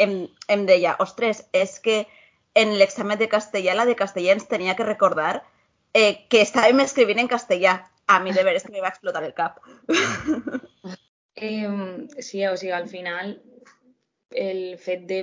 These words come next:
Speaker 2: parlar en valencià o de fer música en valencià és una manera també com d'arribar a més gent, no? Perquè al final la música, pues, jo què sé, si estàs en el Spot i, i te fiques algo aleatori i te deixa una cançó, pues, en català, pues,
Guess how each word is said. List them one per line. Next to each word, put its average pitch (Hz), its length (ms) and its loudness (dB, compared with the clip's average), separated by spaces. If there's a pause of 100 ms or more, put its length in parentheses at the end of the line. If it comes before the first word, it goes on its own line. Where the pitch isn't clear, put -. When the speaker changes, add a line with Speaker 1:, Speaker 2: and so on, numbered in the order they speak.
(120)
Speaker 2:
parlar 180 380 -6
en 180 100 -12
valencià 175 360 -8
o - 40 -6
de 170 80 -6
fer 170 220 -12
música 170 400 -16
en 170 80 -16
valencià 170 540 -12 (360)
és 180 180 -12
una 185 180 -10
manera 180 320 -10
també 175 240 -14 (100)
com 185 160 -10 (180)
d'arribar 165 420 -6
a 175 40 -14
més 175 320 -14
gent, 180 300 -10
no? 165 160 -12
Perquè - 200 -12
al 160 60 -16
final 160 320 -14
la 165 80 -10
música, 165 480 -14
pues, 165 180 -10 (440)
jo 160 100 -14
què 165 80 -14
sé, 170 140 -16
si 156 100 -16
estàs 165 320 -14
en 175 100 -12
el 170 220 -14
Spot 185 340 -6
i, 160 120 -14 (180)
i - 20 -12 (200)
te 156 120 -4
fiques 170 220 -8
algo 175 180 -4
aleatori 170 480 -4
i 160 60 -14
te 160 80 -10
deixa 165 160 -20
una 170 100 -20
cançó, 170 320 -12
pues, - 220 -16 (320)
en 175 480 -12
català, 170 480 -6
pues, 180 160 -8